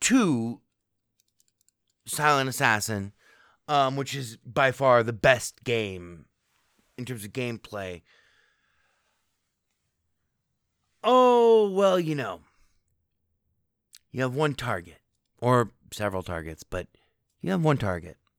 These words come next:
Let's just say one. The geography. How are we gonna know the geography? Well, you're gonna learn the geography. Well, what am I gonna wear? Well, hmm. You're going to wear your suit.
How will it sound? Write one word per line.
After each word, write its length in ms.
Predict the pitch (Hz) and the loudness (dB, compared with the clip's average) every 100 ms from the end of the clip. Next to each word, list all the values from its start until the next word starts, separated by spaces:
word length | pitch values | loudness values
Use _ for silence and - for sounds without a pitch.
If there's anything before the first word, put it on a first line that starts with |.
| _ _ _ _ - | _ _ _ _ -16
Let's 200 | 90 - | -14 -12
just 160 | 82 | -10
say 160 | 90 82 | -10 -10
one. 400 | 87 80 71 - _ _ _ _ _ _ _ _ _ _ _ _ _ _ _ _ | -12 -16 -18 -20 _ _ _ _ _ _ _ _ _ _ _ _ _ _ _ _
The 80 | - | -20
geography. 880 | - 95 95 131 92 85 - 76 _ _ _ _ _ | -16 -8 -2 -2 -2 -14 -20 -20 _ _ _ _ _
How 240 | _ 127 | _ -10
are 20 | 135 | -8
we 100 | 123 | -6
gonna 200 | 120 120 | -6 -6
know 140 | 107 | -8
the 120 | 104 | -10
geography? 580 | 90 90 80 78 78 76 | -12 -14 -14 -16 -20 -16
Well, 180 | 95 139 | -4 -2
you're 180 | 143 139 | -2 -4
gonna 140 | 139 | -4
learn 300 | 104 92 90 | -4 -6 -8
the 100 | 80 | -12
geography. 640 | 78 80 73 65 67 _ 62 _ _ _ _ _ _ _ _ _ _ _ _ _ | -20 -20 -20 -20 -20 _ _ _ _ _ _ _ _ _ _ _ _ _ _ _
Well, 220 | 220 233 | 2 2
what 140 | 185 156 | 4 2
am 100 | 143 | 0
I 60 | |
gonna 180 | 135 143 | -2 0
wear? 360 | 170 226 196 117 | 2 2 2 2
Well, 680 | 160 247 339 349 311 269 _ - | 6 8 10 10 8 4 _ -20
hmm. 840 | 151 196 294 294 240 180 143 110 92 95 _ _ _ _ _ _ _ _ _ _ _ _ _ _ _ _ _ _ _ _ _ _ _ _ _ _ _ _ _ _ - | -14 -6 -4 0 0 -2 -4 -8 -12 -18 _ _ _ _ _ _ _ _ _ _ _ _ _ _ _ _ _ _ _ _ _ _ _ _ _ _ _ _ _ _ -2
You're 160 | 139 | 0
going 260 | 151 139 120 | 0 0 -2
to 80 | 113 | -4
wear 180 | 104 | -4
your 200 | 101 101 | -4 -6
suit. 460 | 107 - 196 160 | -8 -4 0 0